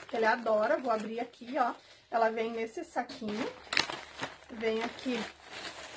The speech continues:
É da marca Nike, tá?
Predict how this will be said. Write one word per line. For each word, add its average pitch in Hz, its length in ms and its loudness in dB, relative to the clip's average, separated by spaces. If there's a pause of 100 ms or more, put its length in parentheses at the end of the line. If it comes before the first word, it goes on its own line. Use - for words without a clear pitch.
(1300)
É 240 120 6
da 262 140 6
marca 240 380 4
Nike, 277 500 4
tá? 311 240 6